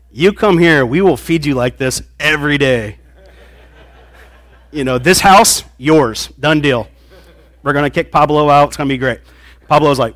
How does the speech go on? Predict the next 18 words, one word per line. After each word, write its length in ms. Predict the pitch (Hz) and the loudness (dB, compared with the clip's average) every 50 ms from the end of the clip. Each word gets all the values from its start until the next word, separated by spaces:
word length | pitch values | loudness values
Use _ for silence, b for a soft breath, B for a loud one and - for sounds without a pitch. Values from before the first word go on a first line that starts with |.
| _ | _
"What? 320 | - 127 190 349 - _ - | -4 -4 -4 -4 -4 _ -10
No." 200 | - - 107 - - | -8 -8 -8 -8 -6
<laughs> 60 | - - - - - - 240 - - - 160 - - B B B B B B B B B _ _ - | -6 -2 -2 -2 -2 -2 -2 -4 -4 -8 -10 -12 -14 B B B B B B B B B _ _ -12
And 100 | 156 156 | -8 -4
so 240 | - - 196 180 170 | 0 2 2 4 4
they're 120 | 160 170 | 2 2
going 160 | 156 202 208 | 4 4 2
about, 260 | 170 151 143 139 139 | 4 4 2 2 2
you 60 | 151 160 | 0 -2
know, 60 | 147 | 0
the 40 | 143 | 2
guy's 200 | 156 180 180 160 | 2 2 2 0
a 40 | |
better 220 | 143 156 156 151 143 | -2 -2 0 0 0
recruiter 300 | 139 131 - 165 160 147 | -2 -4 -4 -6 -4 -4
than 100 | 135 123 | -4 -4
I 100 | 127 143 | -4 -6
am. 180 | 135 120 117 | -6 -6 -10